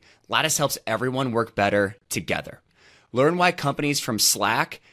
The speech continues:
to the L A Dodgers choose Lattice. Visit lattice dot com slash H R heretics today. That's Lattice, L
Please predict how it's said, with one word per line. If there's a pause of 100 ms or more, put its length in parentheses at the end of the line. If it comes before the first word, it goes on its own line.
(140)
to
the
L
A
Dodgers (120)
choose
Lattice. (300)
Visit
lattice
dot
com
slash
H
R
heretics
today. (200)
That's
Lattice, (140)
L